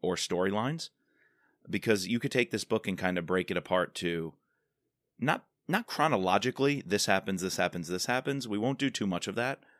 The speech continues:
but I wanna go with the different storylines. For example, you've got the list of Claudia's past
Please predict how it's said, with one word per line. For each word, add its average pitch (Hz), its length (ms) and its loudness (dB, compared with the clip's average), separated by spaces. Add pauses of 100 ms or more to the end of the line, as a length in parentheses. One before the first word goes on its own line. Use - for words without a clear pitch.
(260)
but 104 100 4
I 117 40 6
wanna 151 160 2
go 147 100 6
with 135 100 2
the - 60 -6
different 101 260 0
storylines. 87 800 -2
For - 140 -4
example, 90 540 -2 (720)
you've 95 180 -2
got 107 180 2
the 101 80 0
list 98 380 2
of 90 160 2
Claudia's 90 400 4
past - 500 -4